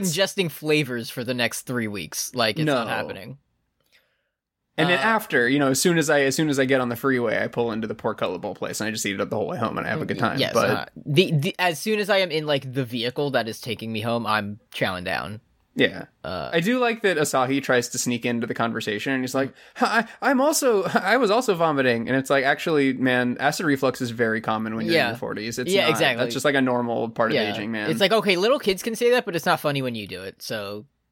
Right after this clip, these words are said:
Speaker 2: act your
Speaker 1: Yeah.
Speaker 2: age. Uh, everyone is shitting and farting multiple times. Uh, Tanaka does say, "You didn't throw up on my crotch," so he's really grown up.
Speaker 1: Growing strong, yeah.
Speaker 2: Instead, he threw up on the floor to show the time has passed.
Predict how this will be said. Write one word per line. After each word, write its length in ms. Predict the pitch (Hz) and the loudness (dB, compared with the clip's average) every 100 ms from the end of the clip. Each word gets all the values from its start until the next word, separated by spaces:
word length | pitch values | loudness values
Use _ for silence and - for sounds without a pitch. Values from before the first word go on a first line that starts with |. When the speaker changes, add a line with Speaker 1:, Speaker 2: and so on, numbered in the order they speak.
| _ _ _ - | _ _ _ -2
Speaker 2:
act 180 | 165 160 | -2 0
your 100 | 131 | -2
Speaker 1:
Yeah. 280 | 127 113 | -2 -2
Speaker 2:
age. 120 | 107 135 165 _ _ _ _ _ _ - | -8 -10 -16 _ _ _ _ _ _ -4
Uh, 300 | 127 123 - - | -2 0 -2 2
everyone 400 | 196 190 185 165 | 2 4 2 2
is 120 | 147 | 0
shitting 260 | 147 131 | 0 -2
and 100 | 127 | -4
farting 300 | 120 120 117 | 0 0 0
multiple 360 | 117 110 - 160 | -2 -6 -8 -16
times. 580 | 110 101 101 110 - - _ - | -10 -10 -10 -12 -16 -18 _ -8
Uh, 220 | 117 117 | -6 -4
Tanaka 320 | 185 208 254 | 0 2 2
does 200 | 170 165 165 | 0 -2 0
say, 100 | 170 | -2
"You 140 | 160 | 0
didn't 280 | 143 139 135 | -2 -4 -2
throw 180 | 127 123 | 2 2
up 140 | 120 | 2
on 100 | 117 | -2
my 120 | 113 | -2
crotch," 440 | - 113 123 - - | -2 -2 -2 -4 -4
so 180 | 107 | -4
he's 340 | 107 131 113 113 _ - | -4 -4 -6 -8 _ -14
really 360 | 120 123 113 110 | -2 2 2 4
grown 220 | 110 90 | 2 2
up. 200 | 95 - | 0 0
Speaker 1:
Growing 320 | 156 139 131 | 0 2 0
strong, 400 | 131 131 120 117 | 0 0 0 -2
yeah. 300 | 120 110 113 - | -6 -6 -8 -6
Speaker 2:
Instead, 380 | 170 147 196 165 | -6 0 0 2
he 100 | 180 | -2
threw 260 | 165 160 | 0 2
up 80 | 151 | 4
on 100 | 147 | 4
the 80 | 139 | 0
floor 300 | - 127 107 | -2 -2 -2
to 140 | 127 | -4
show 160 | 110 113 | -4 -2
the 100 | 104 | -2
time 240 | 120 104 | -4 -6
has 140 | 101 - | -6 -6
passed. 380 | 53 - - | -4 -4 -8